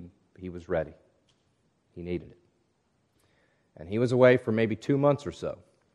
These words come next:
And we stayed in touch. He called every week or two, and every time he called, he sounded a little better. He always sounded a little more optimistic, which was encouraging. And then after a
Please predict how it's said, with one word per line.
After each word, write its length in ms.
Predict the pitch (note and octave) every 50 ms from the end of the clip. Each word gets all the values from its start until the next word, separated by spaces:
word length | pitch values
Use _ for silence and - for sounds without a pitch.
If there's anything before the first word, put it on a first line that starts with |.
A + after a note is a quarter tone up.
| _ _ _ _ _ _ _ _ _ _ _ _ _ _ _ _ _ _ _ _ _ _ _ _ _ -
And 160 | G2 F#2+ F#2+
we 140 | A2 C#3 D#3
stayed 260 | - - E3 D#3+ D3+
in 80 | D#3 D3
touch. 320 | - B2+ B2 C3+ C#3+ -
He 100 | - D3+
called 380 | - B2 A#2 A#2+ B2+ C3 B2+ A#2+
every 260 | A2 A2 A#2 B2 B2
week 300 | A2 A2 A2 G#2 - A#2
or 60 | A2
two, 400 | - - G#2+ G2+ G2+ A#2+ C3+ C3 - - - -
and 160 | G2 G2 G#2+
every 160 | A#2 B2+ C3
time 280 | - C#3+ C#3+ C#3 C3 C3
he 120 | C#3+ C3+
called, 560 | - - - B2 A2+ A2+ A2+ C3+ - - - - - - - - - _ -
he 80 | B2+
sounded 400 | - - C#3+ C3 C3+ C3+ C3 A#2
a 60 | A2+ G#2+
little 280 | G#2+ A#2 A#2+ C#3 E3
better. 400 | D3 A2+ G#2+ G2+ G2+ A2 C3 C#3 - - - _ _ _ _ _
He 80 | G#2+ G2+
always 320 | G2+ G#2+ A2+ B2+ B2 -
sounded 380 | - B2 A#2 B2+ B2+ B2+ B2+ B2
a 40 | A2+
little 260 | A2+ A#2 A#2+ C3 C#3
more 260 | C3+ C3 C#3 D3 C3+
optimistic, 720 | A2 A#2 A#2+ - - E3 D3 A2 G#2 A2 - - C#3+ D3 - - _ -
which 220 | A2+ G#2+ - -
was 120 | A2+ A2
encouraging. 680 | A#2 A#2 A2+ - A2+ G#2+ G#2+ G#2 G2+ C3 C#3+ D#3+ E3 - _ _ _ _ _ _ _ _ _ _ _ _ _ _ _ _ _ _ _ _ _ _ _ _ _ _ _ _ _ -
And 120 | F#2+ A2+
then 100 | B2+ C#3+
after 500 | C#3 C3+ C#3+ C#3+ - - D3+ C#3 C3+ C3
a 240 | C3+ C3+ C3 B2+ A#2